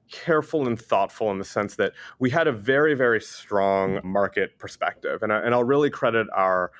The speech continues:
founding team here and a lot of the, the early folks there in terms of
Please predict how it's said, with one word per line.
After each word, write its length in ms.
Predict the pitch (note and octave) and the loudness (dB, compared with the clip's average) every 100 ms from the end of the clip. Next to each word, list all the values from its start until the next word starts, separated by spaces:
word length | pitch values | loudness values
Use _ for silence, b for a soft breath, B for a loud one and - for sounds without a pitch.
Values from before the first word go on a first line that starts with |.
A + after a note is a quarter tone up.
| B _ | B _
founding 360 | - A#2 A2 | -2 -2 -2
team 220 | G2+ A#2 G#2 | -4 -4 0
here 220 | A2+ G#2+ | 2 2
and 80 | G#2 | 2
a 20 | |
lot 140 | G#2 | 2
of 100 | G#2 | 2
the, 200 | F#2+ F#2+ - | 0 -2 -2
the 60 | |
early 260 | - G#2+ G#2+ | -2 0 0
folks 380 | - A2 G2+ - | 0 -2 -2 -4
there 340 | G#2+ G2 G2 B B B - | -2 0 0 B B B -6
in 120 | A#2+ | -2
terms 280 | D3 C3+ A#2+ | 0 0 0
of 200 | A2 | -2